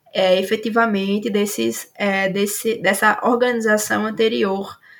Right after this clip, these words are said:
né, ao golpe. Mas ele tra-, ele, desde mil novecentos e sessenta e um, ele vai tá atuando junto à fração que ele representava da burguesia brasileira no processo também de des-, desestabilização da oposição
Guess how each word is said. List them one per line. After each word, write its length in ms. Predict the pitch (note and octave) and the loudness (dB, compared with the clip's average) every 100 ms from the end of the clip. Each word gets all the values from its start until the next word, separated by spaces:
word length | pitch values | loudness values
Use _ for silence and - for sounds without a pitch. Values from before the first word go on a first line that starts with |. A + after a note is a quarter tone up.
| _ | _
né, 200 | - G3+ | -6 0
ao 160 | G3 G#3+ | 2 2
golpe. 600 | F#3+ F#3 F#3 F#3 G3+ - _ - _ - | 4 6 4 0 -8 -8 _ -20 _ -2
Mas 680 | G#3+ G#3 B3 C#4+ C4 - - | 6 8 8 4 2 -2 -2
ele 220 | G3+ G#3+ | 0 2
tra-, 340 | G#3+ A3 G#3+ - | 8 8 8 2
ele, 300 | G3+ A3 G3 | 0 0 2
desde 260 | F#3+ B3 C#4 | 8 8 8
mil 180 | C4+ B3+ | 2 0
novecentos 440 | C4 A#3 - G3+ | 0 -2 -4 -6
e 20 | |
sessenta 400 | - - G#3 G#3 | -2 -2 -2 -4
e 160 | G3 F#3+ | -4 -2
um, 340 | G#3+ B3+ A3 G3+ - - - | -2 -2 -4 -6 -16 -20 -12
ele 160 | G3+ G#3+ | -2 2
vai 320 | G#3+ A3+ C4 | 6 4 4
tá 280 | - G#3+ A3 | 2 6 6
atuando 640 | A3+ D4 A#3 G#3 A#3+ D4 D4 _ | 4 0 0 0 0 -4 -8 _
junto 320 | - A3 C4 | -8 -6 0
à 60 | B3+ | -2
fração 520 | A#3 G#3+ G#3 G#3 G3 | 0 -4 -2 -4 -6
que 160 | - G#2 | -6 -6
ele 380 | G2 G2 G2 - _ _ _ | -4 -6 -8 -12 _ _ _
representava 600 | G#3+ G#3+ G3 G3+ G3 F#3+ | -4 -2 0 -2 0 0
da 140 | F#3+ G3 | 2 2
burguesia 500 | A#3 A3+ G#3+ G#3 F#3+ | 2 2 2 2 2
brasileira 540 | F#3+ F#3+ F#3 G3+ A#3+ | 2 0 0 0 2
no 160 | B3 B3 | 0 -2
processo 560 | C4 C4 C4 A3+ A3+ | 0 0 0 -2 -4
também 380 | - A#3+ A3 A3+ | -6 -4 -2 -4
de 60 | G#3+ | -4
des-, 280 | G3+ A#3 - | -4 -4 -4
desestabilização 1200 | F#3+ A3 B3 A#3 A#3 G#3+ A3 A3 G#3 - - A#3+ | -2 2 2 0 -2 -2 0 0 0 -2 -4 -2
da 160 | B3 | 2
oposição 720 | B2+ - C4 C4+ - A3+ B3 | 2 0 -4 -4 -4 -4 -4